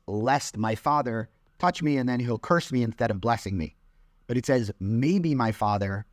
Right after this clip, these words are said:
will curse me." Like, hopefully, possibly, this, this could happen in, like, in the most optimistic way. And this is something that I think is, is a pitfall within Yaakov, within Jacob,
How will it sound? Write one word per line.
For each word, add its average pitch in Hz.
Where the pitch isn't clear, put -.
will 101
curse -
me." 90
Like, 92
hopefully, 123
possibly, 110
this, 143
this 143
could 143
happen 131
in, 123
like, 113
in 110
the 123
most 139
optimistic 117
way. 73
And 101
this 143
is 156
something 117
that 107
I 104
think 113
is, 101
is 104
a 98
pitfall -
within 110
Yaakov, 98
within 98
Jacob, 95